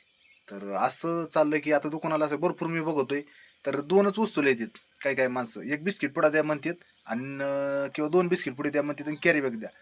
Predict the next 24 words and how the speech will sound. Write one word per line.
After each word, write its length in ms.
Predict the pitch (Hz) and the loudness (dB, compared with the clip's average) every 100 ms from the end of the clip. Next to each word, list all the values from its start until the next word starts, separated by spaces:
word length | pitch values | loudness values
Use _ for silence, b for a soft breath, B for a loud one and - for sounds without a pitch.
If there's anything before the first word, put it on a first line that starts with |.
| b b b | b b b
आता 420 | 123 139 143 147 | -4 0 2 4
already 260 | 156 165 160 | 2 0 -4
दोन 300 | 147 165 190 | -2 2 2
बिस्किट 500 | 180 175 180 160 - | 2 -2 -4 -4 -4
पुडे 320 | 175 - 175 175 | -4 -2 0 2
जरी 220 | 185 196 - | 2 0 -4
इकले 420 | 190 190 147 110 - b b _ | -2 0 -2 -2 -10 b b _
तरी 100 | 165 | -4
समजा 240 | 156 180 190 | 0 4 6
रुपया 260 | 190 185 | 8 8
भेटतोय. 380 | 165 160 107 107 110 _ _ - | 6 2 -4 -8 -14 _ _ -12
पण 120 | 123 | -2
already 300 | 160 185 190 | 2 4 4
काही 220 | 190 196 | 6 8
अशी 280 | 180 185 202 | 8 4 0
गोष्ट 360 | 180 202 190 139 | -4 -2 0 -2
आहे 120 | 160 - - - - - - - - - - | -4 -6 -20 -20 -20 -20 -20 -20 -20 -12 -6
की 140 | 170 | 0
जवळपास 380 | 165 190 190 175 | 6 6 6 4
रुपयाला 380 | 185 190 190 185 | 4 8 8 8
आता 160 | 180 | 6
आठ 160 | 180 185 | 6 4
आण्याला 240 | 156 | 2
एक 60 | 156 | 0